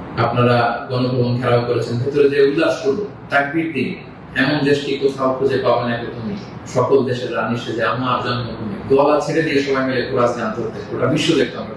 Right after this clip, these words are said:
কত সিভিলাইজড, আমরা কত সভ্য সভ্য। সেটা না করে আপনারা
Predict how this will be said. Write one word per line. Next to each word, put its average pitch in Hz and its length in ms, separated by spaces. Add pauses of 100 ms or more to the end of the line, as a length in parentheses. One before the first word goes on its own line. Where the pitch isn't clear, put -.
কত 120 60
সিভিলাইজড, 117 500 (580)
আমরা 120 140
কত - 140
সভ্য 143 360
সভ্য। - 460
সেটা 135 180
না 139 220
করে 139 160
আপনারা - 540